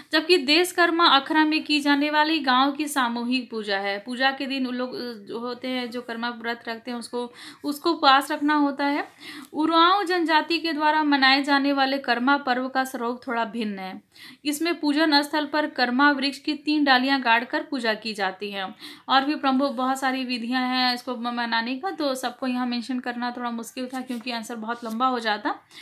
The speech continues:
तो इतना, इतना काफ़ी है। अब आगे बढ़ते हैं नवाखनी। नवाखनी त्यौहार के बारे में जानते हैं। और ये जो नवाखनी त्यौहार, ये कर्मा पर्व के बाद मनाया जाता है। कर्मा पर्व के उ-, पहले जो मनाया जाता है,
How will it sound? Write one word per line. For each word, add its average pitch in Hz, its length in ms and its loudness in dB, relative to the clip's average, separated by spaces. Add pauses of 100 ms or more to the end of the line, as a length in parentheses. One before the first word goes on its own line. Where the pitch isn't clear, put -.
(260)
तो 311 100 0
इतना, 294 560 2
इतना 262 260 0
काफ़ी 277 400 0
है। 302 240 -6 (380)
अब 311 140 2
आगे 349 220 4
बढ़ते 349 320 0
हैं 349 240 0
नवाखनी। 269 840 2 (140)
नवाखनी 277 560 0
त्यौहार 285 320 0
के 294 100 -6
बारे 285 200 2
में 285 100 0
जानते 277 320 0
हैं। 277 240 -2 (300)
और 311 100 6
ये 339 220 6
जो 349 140 4
नवाखनी 349 500 4
त्यौहार, 339 360 4
ये 339 140 4
कर्मा 311 380 4
पर्व 320 260 4
के 320 140 0
बाद 240 240 8
मनाया 208 280 4
जाता 196 240 -2
है। 196 80 -4
कर्मा 233 360 0
पर्व 262 300 0
के 277 220 -2
उ-, 240 300 -4
पहले 233 560 -4
जो 269 120 -2
मनाया 254 300 2
जाता 254 300 0
है, 269 240 0